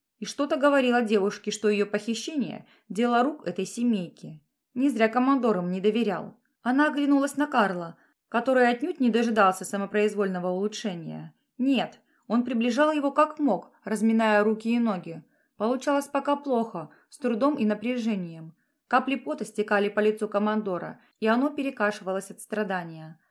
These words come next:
Но Глория даже одобряла старания Карла, как и целители, которые вместе вошли сейчас в каюту. Глория быстро спрятала документы в карман и посмотрела на вошедших. «Что скажете, господа?»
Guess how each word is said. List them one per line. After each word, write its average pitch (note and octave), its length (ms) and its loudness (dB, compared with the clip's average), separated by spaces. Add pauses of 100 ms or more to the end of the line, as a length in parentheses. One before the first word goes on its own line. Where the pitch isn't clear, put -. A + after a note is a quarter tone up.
(160)
Но B3+ 160 2
Глория B3 360 0
даже A3+ 240 -2
одобряла C4 480 0
старания F#3+ 500 -6
Карла, F3 480 -10 (260)
как A3+ 160 -4
и B3 40 -2
целители, A3 640 -4 (140)
которые A3 380 0
вместе A#3 360 0
вошли A3 300 -4
сейчас F#3+ 380 -6
в - 60 -20
каюту. F3 640 -6 (520)
Глория D4 340 0
быстро A3 320 -2
спрятала G#3 440 0
документы F#3+ 520 -4
в - 60 -14
карман G#3+ 600 -4
и A3 100 -10
посмотрела G#3+ 520 -2
на F#3+ 120 -4
вошедших. G3+ 640 -8 (140)
«Что - 200 -10
скажете, B3 440 0
господа?» A#3+ 600 -2